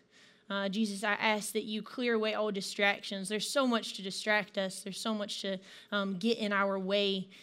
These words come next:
Uh, and God, tonight we want to just be, uh, present. We want to take a deep breath. We want to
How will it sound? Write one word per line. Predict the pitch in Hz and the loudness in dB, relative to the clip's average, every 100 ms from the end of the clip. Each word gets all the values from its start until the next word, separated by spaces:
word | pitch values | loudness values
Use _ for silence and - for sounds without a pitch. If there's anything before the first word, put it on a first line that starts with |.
| - - | -12 -4
Uh, | 196 190 190 | -2 -2 -2
and | 196 | -2
God, | 196 190 | 0 0
tonight | 185 202 202 | -2 0 0
we | 202 202 | 0 -2
want | 202 196 | -2 -4
to | 208 | -6
just | 185 190 - | -6 -8 -6
be, | 202 196 190 | -4 -4 -6
uh, | 185 185 | -8 -12
present. | - - 185 185 196 - - - | -10 -6 -6 -6 -12 -16 -16 -10
We | 202 | -8
want | 196 | -8
to | 202 | -8
take | - 196 | -8 -8
a | |
deep | 180 202 | -8 -8
breath. | 185 214 202 - | 0 0 0 -4
We | 202 | -8
want | 196 202 | -6 -8
to | 196 | -10